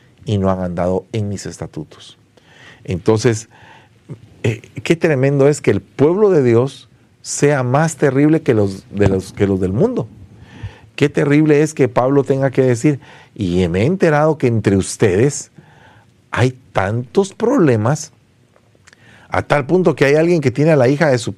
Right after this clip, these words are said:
a la, a la esposa de su padre viviendo con ella, con él. Entonces, eh, hay cosas que cuando uno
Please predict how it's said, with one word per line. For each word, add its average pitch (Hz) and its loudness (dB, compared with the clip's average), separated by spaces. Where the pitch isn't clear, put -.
a 107 2
la, 95 0
a 101 0
la 85 0
esposa 143 -2
de 131 0
su 113 -6
padre 196 -4
viviendo 143 2
con 147 -2
ella, 208 -2
con 123 0
él. 196 -2
Entonces, - -4
eh, - -10
hay 170 2
cosas 196 0
que 127 0
cuando 92 -2
uno 165 2